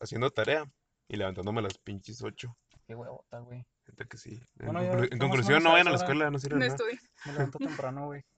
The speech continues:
Speaker 2: Así, máximo nueve y media, yo creo. Pero, no mames, es que como no tengo una compu chida, o sea, tengo la otra,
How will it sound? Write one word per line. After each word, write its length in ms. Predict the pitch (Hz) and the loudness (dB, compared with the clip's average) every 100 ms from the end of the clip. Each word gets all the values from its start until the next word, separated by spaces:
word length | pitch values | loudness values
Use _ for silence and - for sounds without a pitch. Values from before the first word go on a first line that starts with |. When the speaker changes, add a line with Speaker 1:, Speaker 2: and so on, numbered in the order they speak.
| _ _ _ _ 139 | _ _ _ _ -14
Speaker 2:
Así, 280 | 120 117 | -12 -10
máximo 420 | 120 123 - 135 127 | -12 -12 -14 -12 -10
nueve 220 | 117 117 | -10 -10
y 40 | 120 | -12
media, 280 | 113 117 | -14 -14
yo 100 | 117 | -16
creo. 280 | 113 113 107 _ _ - _ _ _ _ _ _ _ _ | -18 -20 _ _ _ -20 _ _ _ _ _ _ _ _
Pero, 840 | 117 110 110 107 107 107 104 101 - _ _ _ _ _ _ _ _ _ _ _ _ _ - | -12 -10 -10 -14 -14 -14 -14 -16 -18 _ _ _ _ _ _ _ _ _ _ _ _ _ -16
no 80 | |
mames, 240 | 117 139 139 | -14 -12 -12
es 120 | 131 | -10
que 240 | 151 151 - - _ _ | -8 -8 -12 -20 _ _
como 200 | 139 131 | -10 -8
no 120 | 131 | -10
tengo 500 | 123 139 147 143 147 | -10 -12 -10 -10 -10
una 200 | 151 156 | -10 -10
compu 320 | 143 156 - 170 | -12 -16 -14 -14
chida, 400 | 175 180 170 - _ _ _ _ _ | -10 -10 -10 -14 _ _ _ _ _
o 80 | 131 | -14
sea, 100 | 120 | -14
tengo 380 | - 117 117 123 | -12 -12 -12 -10
la 160 | 123 110 | -8 -8
otra, 360 | 113 131 131 | -8 -10 -12